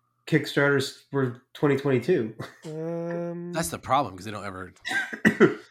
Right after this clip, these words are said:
Speaker 3: right?
Speaker 1: Okay, I'm gonna start here because I know this one was, and the one next to it is not. So,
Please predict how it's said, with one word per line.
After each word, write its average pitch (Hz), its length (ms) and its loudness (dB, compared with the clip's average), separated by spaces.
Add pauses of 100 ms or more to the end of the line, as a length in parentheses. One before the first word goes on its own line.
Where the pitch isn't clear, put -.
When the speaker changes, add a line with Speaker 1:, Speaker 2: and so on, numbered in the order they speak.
(160)
Speaker 3:
right? 98 200 -4
Speaker 1:
Okay, 127 340 6
I'm 131 140 4
gonna 180 140 10
start 175 280 6
here 139 140 8
because 127 220 4
I 135 80 8
know 160 180 10
this 151 220 4
one 147 180 6
was, 135 520 6
and 135 240 4
the 131 60 4
one 131 260 4
next 127 300 0
to 135 80 2
it 120 80 2
is 110 120 0
not. 104 300 -4
So, 117 400 0